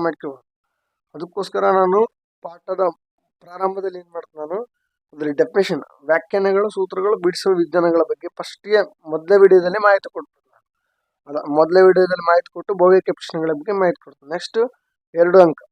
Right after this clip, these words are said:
ನೆಕ್ಸ್ಟ್ ಅದಾದ್ಮೇಲೆ ನಾಲ್ಕು ಅಂಕ ಪ್ರಶ್ನೆಗಳನ್ನು ಬಿಡಿಸುವ ಪ್ರಯತ್ನ ಮಾಡ್ತೀನಿ. ನೆಕ್ಸ್ಟ್ ಎರಡು ಅಂಕದ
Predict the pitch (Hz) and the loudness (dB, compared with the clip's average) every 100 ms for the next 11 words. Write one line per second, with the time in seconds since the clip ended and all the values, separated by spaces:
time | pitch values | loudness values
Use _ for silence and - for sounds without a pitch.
0 | _ 180 - 202 180 175 175 214 247 277 | _ -20 -4 -2 4 4 4 2 0 0
1 | 175 180 185 170 175 - - 180 170 165 | -2 -2 -4 -8 -10 -18 -12 -8 -4 -4
2 | 160 156 170 233 - _ _ _ _ 165 | -6 -6 -4 -4 -6 _ _ _ _ -2
3 | 175 202 214 190 156 131 _ _ 170 180 | 0 2 4 2 -2 -18 _ _ -10 -10
4 | - - _ _ _ _ _ _ _ _ | -12 -18 _ _ _ _ _ _ _ _
5 | _ _ _ 156 190 220 220 202 196 | _ _ _ 0 4 6 6 4 4